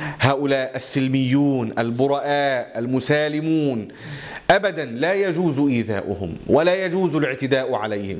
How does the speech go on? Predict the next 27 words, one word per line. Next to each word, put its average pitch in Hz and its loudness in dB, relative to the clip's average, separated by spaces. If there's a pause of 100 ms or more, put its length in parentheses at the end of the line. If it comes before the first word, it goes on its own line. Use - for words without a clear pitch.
ولا 180 4
يجوز 196 -2
قتالهم، 113 -2 (460)
ولا 196 4
يجوز 196 -2
منعهم 165 0
من 156 0
ممارسة 143 0
شعائرهم، 117 -2 (360)
ولا 185 4
يجوز 196 0
الت-، 180 -2
ال-، 135 0
ال-، 120 0
التعرض 147 -2
لمعتقداتهم 135 -2
بسوء. 127 0 (580)
هم 269 6
وما 202 0
ير-، 147 0
وما 151 0
يريدون، 131 2
هم 214 2
وما 185 2
هم 170 -4
عليه. 131 -2 (560)
هذا، 180 0